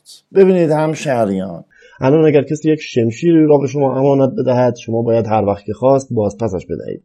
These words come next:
Speaker 2: مگر چه؟ مگر اینکه دیوانه شده باشد. چرا؟ چون ممکن است به شما یا به خودش بالاخره آسیبی بزند. ولی متاسفانه وقتی این مرد لباسهای شیک قدیمش را پوشید، دیگر از نظر سیستم با همون جبرپور پارسال پیارسال فرقی نمی‌کرد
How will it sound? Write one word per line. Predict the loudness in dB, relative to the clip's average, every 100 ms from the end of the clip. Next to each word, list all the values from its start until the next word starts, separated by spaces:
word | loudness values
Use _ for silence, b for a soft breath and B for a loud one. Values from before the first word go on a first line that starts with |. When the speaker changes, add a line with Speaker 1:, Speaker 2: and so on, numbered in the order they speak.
| -6
Speaker 2:
مگر | 2 2
چه؟ | 2 2 4 4
مگر | 2 -2
اینکه | -2 -4
دیوانه | -2 0 0 -2
شده | -6 -12
باشد. | -16 -18 -20 -12
چرا؟ | -4 0 0 -2 b b
چون | -2 -2
ممکن | 0 -2
است | -4 -4
به |
شما | -8 -6 -2
یا | 0
به | -2
خودش | -2 -2 0
بالاخره | -4 -4 -2
آسیبی | 2 2 2 0 0
بزند. | -4 -10 -16 -20 b b b 0
ولی | 2
متاسفانه | 2 0 -4 -4 -2 0
وقتی | 2 0 0
این | 0 2
مرد | 0 0 0
لباسهای | 0 0 2 0 -2
شیک | -4 -6
قدیمش | -2 -2 -2 -4 -4
را |
پوشید، | -6 -6 -4 0 0 -2 b b
دیگر | -4 2 2
از | 2
نظر | 0 -2 -4
سیستم | -6 -8 -6 -2 0 0
با | -4
همون | -4 -4
جبرپور | -4 -4 -4 -8 -8 -8
پارسال | -6 -6 -6 -8
پیارسال | -4 -2 -2 0 -2
فرقی | 0 0 2
نمی‌کرد | 2 2 0 -6